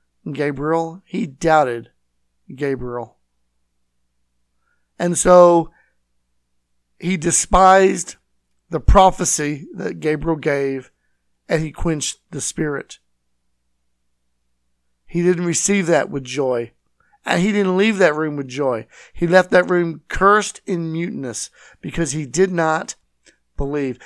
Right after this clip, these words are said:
Listen, when you allow the enemy to steal your joy, you become mute for the kingdom. It's hard to become a witness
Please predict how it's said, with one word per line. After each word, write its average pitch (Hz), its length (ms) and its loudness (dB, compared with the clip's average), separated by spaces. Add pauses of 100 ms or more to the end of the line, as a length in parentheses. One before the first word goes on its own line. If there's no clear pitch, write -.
(160)
Listen, 160 420 -2 (300)
when 165 220 -4
you 208 160 2
allow 202 180 6
the 180 160 0
enemy 180 340 0
to 135 120 -4
steal 190 520 4
your 160 200 0
joy, 135 640 0 (920)
you 165 300 -6
become 165 340 -2
mute 160 220 -4
for 143 160 -6
the 127 80 -8
kingdom. 120 460 -8 (800)
It's 160 160 -6
hard 190 260 4
to 196 60 -6
become 185 280 -2
a 156 60 2
witness 143 720 -4